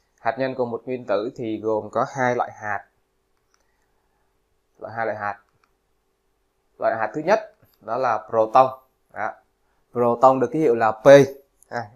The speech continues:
proton được ký hiệu là P. Ờ, có khối lượng được quy đổi là một U và có điện tích là một cộng, mang điện tích dương một cộng ha. Một cộng. Còn, à, loại hạt thứ hai trong hạt nhân, à, đó chính là neutron.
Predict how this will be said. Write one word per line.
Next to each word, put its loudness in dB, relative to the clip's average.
proton -6
được -8
ký -8
hiệu -8
là -10
P. -10
Ờ, -6
có 4
khối 0
lượng 2
được -6
quy -2
đổi 0
là -6
một -4
U 4
và -4
có -6
điện -8
tích -6
là -8
một -10
cộng, 0
mang -14
điện -16
tích -16
dương -6
một -10
cộng -2
ha. -6
Một -20
cộng. -8
Còn, 2
à, 2
loại 4
hạt 0
thứ -4
hai -2
trong -4
hạt -8
nhân, -2
à, -2
đó 0
chính -8
là -2
neutron. 0